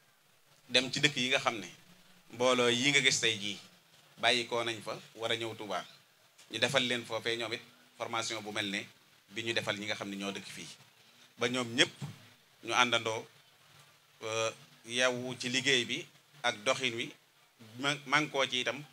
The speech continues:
xam niñ koy doxe, ba kenn ku nekk bu dajeek moroomam fii day mel ne ñoo mas a dëkk,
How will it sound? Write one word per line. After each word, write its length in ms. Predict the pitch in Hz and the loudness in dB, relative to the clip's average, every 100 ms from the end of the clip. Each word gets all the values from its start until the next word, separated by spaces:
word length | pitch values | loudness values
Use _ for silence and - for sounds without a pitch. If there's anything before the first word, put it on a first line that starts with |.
| - | 2
xam 200 | 147 135 | 2 2
niñ 160 | 135 | -2
koy 140 | 131 127 | -2 -2
doxe, 260 | 120 120 - _ 117 | -2 -4 -6 _ -4
ba 80 | |
kenn 280 | 117 131 127 117 | 2 2 0 6
ku 80 | 139 | 6
nekk 140 | 127 - - _ - _ - | 6 2 -18 _ -20 _ -8
bu 80 | 127 | 4
dajeek 280 | 139 143 135 | 6 8 8
moroomam 360 | 135 131 123 113 | 6 4 2 -2
fii 160 | 117 | -2
day 160 | 120 120 | 2 2
mel 160 | 120 113 | 2 0
ne 60 | |
ñoo 160 | 113 117 | -2 -4
mas 160 | 113 110 | -4 -4
a 40 | |
dëkk, 180 | 127 | -4